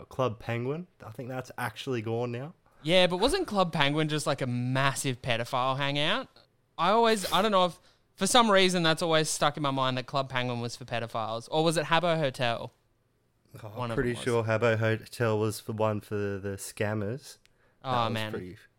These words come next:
Speaker 1: abundant
Speaker 2: Habbo
Speaker 1: in that
Speaker 2: Hotel
Speaker 1: one.
Speaker 2: was sick. Oh, this, I
Speaker 1: <laughs>
Speaker 2: just wanna go back on the browser now and just fucking start up some browser games. Are you kidding me?
Speaker 1: <laughs>
Speaker 2: Oh.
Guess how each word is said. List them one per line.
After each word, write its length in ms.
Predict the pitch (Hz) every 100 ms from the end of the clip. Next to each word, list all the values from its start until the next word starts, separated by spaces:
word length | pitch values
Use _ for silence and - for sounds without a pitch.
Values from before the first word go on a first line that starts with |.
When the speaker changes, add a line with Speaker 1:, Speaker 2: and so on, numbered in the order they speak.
| _
Speaker 1:
abundant 360 | 110 107 101 98
Speaker 2:
Habbo 200 | 131 175
Speaker 1:
in 60 | 160
that 60 |
Speaker 2:
Hotel 240 | 139 127 113
Speaker 1:
one. 80 | 107
Speaker 2:
was 80 |
sick. 840 | - - - - 113 127 117 - -
Oh, 380 | 135 123 117 104 -
this, 180 | 135 156
I 260 | 127 135
Speaker 1:
<laughs> 20 |
Speaker 2:
just 140 | 160 160
wanna 180 | 139 120
go 140 | 117
back 180 | 117 113
on 100 | 123
the 80 | 110
browser 500 | 101 107 113 123 117
now 240 | 110 104
and 80 | 107
just 160 | 113 -
fucking 280 | 120 113 107
start 360 | - 131 120
up 100 | 113
some 140 | - 110
browser 460 | 104 107 127 123
games. 380 | 110 107 107 113
Are 40 | 120
you 60 | -
kidding 420 | - 147 135 151
me? 240 | 165 175 -
Speaker 1:
<laughs> 40 | - - _ _ _ _ _ - 127
Speaker 2:
Oh. 720 | 151 160 160 160 151 147